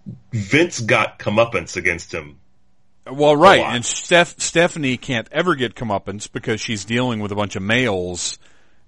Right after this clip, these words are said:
Speaker 2: and
Speaker 1: Right.
Speaker 2: it, it's not appropriate for them to get any kind of, of, uh, vengeance on her. Ch-, Chris Jericho is the only one that has had a reasonable back and forth feud with Stephanie McMahon.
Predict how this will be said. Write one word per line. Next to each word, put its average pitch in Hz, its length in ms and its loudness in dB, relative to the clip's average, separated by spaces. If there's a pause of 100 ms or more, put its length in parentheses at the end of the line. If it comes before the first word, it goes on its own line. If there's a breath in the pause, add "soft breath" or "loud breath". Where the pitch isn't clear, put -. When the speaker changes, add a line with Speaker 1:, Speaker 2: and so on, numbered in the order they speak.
(160)
Speaker 2:
and 107 460 2
Speaker 1:
Right. 107 100 -10
Speaker 2:
it, 110 220 -6
it's 113 340 -4
not 98 260 2
appropriate 107 640 4
for 110 160 -6
them 98 240 0
to 98 60 -4
get 95 240 4
any 92 180 -2
kind 92 260 0
of, 87 240 -4
of, 92 440 -4
uh, 101 200 2
vengeance 120 440 0
on 98 100 0
her. 101 200 -2
Ch-, - 200 -12 (180)
Chris 170 220 2
Jericho 151 400 4
is 104 80 -2
the 117 160 -8
only 143 300 -2
one 113 560 0 (760 soft breath)
that 131 440 4
has 123 380 2
had 123 300 2
a 113 200 -4
reasonable 120 760 -4
back 104 300 2
and 107 120 -8
forth 107 240 -4
feud 104 340 -6
with 90 140 -8
Stephanie 98 380 -6
McMahon. 85 400 -12